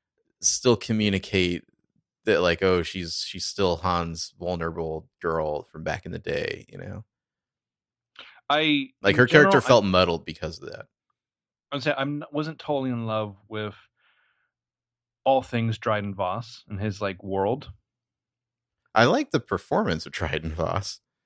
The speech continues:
Speaker 1: Um,
Speaker 2: Also, is Paul Bettany's hair getting weirder?
Speaker 1: I don't
Speaker 2: Have
Speaker 1: know.
Speaker 2: you seen him, like, in the press stuff for Infinity War?
Speaker 1: Is it just that, uh, Alden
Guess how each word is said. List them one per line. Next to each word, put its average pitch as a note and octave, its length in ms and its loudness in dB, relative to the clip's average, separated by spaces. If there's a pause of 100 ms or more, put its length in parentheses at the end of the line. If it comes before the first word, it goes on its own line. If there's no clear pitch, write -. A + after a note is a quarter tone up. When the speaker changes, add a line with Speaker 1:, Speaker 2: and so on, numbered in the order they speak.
(300)
Speaker 1:
Um, - 580 -10 (760)
Speaker 2:
Also, A3 200 2
is A3 180 -2 (240)
Paul D#4+ 340 -4
Bettany's F3 400 -4
hair A2 400 -6
getting A#2+ 380 0
weirder? G2 580 -4
Speaker 1:
I G#2 80 -12
don't B2+ 100 -2
Speaker 2:
Have D3+ 60 2
Speaker 1:
know. G#3+ 60 6
Speaker 2:
you C4 40 6
seen D#4 220 4
him, C#4+ 160 8
like, G#3+ 200 4
in F#3 80 4
the D3 80 2
press - 320 0
stuff F#3+ 320 -2
for D#3 100 -12
Infinity A#2+ 380 -4
War? F#3+ 360 -6 (500)
Speaker 1:
Is D3 240 2
it D#3+ 180 0
just F#3+ 320 2
that, F#3 320 2
uh, D#3 240 6
Alden C3 260 2